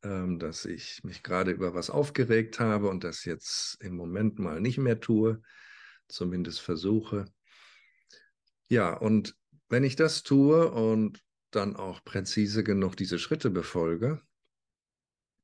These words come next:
dann entsteht, was man nennen kann, Kohärenz zwischen Herz und Gehirn. Ich habe ja auch früher mehrfach schon erwähnt, die Information, die zwischen Kopf und Herz,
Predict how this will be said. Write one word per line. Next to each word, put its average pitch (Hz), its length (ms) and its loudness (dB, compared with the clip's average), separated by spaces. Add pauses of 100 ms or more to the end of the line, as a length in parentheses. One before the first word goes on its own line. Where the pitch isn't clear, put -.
dann 110 400 2
entsteht, 123 680 0
was 123 180 0
man 98 180 0
nennen 120 320 2
kann, 113 240 0
Kohärenz 98 720 -2
zwischen 92 420 -4
Herz 98 320 -6
und 95 180 -6
Gehirn. 71 460 -8 (840)
Ich - 220 -8
habe 101 140 -2
ja 113 80 2
auch 98 120 -2
früher 127 400 4
mehrfach 107 460 4
schon 98 220 -2
erwähnt, 90 640 0
die 107 80 2
Information, 110 800 2
die 107 160 2
zwischen 110 720 -2
Kopf - 500 -6
und 90 260 -8
Herz, - 640 -4